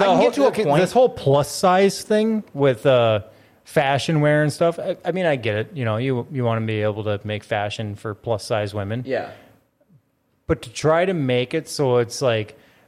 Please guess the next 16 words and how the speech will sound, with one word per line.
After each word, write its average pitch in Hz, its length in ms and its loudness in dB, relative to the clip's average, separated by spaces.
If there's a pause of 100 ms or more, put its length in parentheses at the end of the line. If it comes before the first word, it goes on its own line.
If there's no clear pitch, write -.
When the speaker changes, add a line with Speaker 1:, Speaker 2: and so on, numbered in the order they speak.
Speaker 1:
this 143 260 -2
sexy 147 460 -2
thing, 143 420 -4
yeah, 151 200 2
there, 160 280 0
there 151 360 -2
are 180 160 0
plus - 440 -4
size 139 360 0
women, 143 320 -2
but 135 120 -8
there 139 140 4
are 139 60 4
also 131 460 0
overweight 131 760 2
women. 104 400 -4